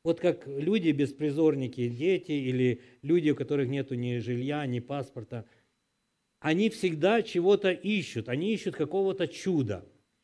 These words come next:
И для них это чудо — это найти кусочек хлеба, найти там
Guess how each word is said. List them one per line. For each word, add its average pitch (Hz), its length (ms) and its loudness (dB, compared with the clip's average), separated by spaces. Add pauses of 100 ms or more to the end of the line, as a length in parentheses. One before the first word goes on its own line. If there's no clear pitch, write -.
(220)
И 147 120 4
для 139 200 4
них 233 320 4
это 143 220 2
чудо — 214 360 2
это 143 200 4
найти 143 280 -2
кусочек 156 520 -4
хлеба, 107 480 -2 (580)
найти 151 340 -2
там 120 400 -2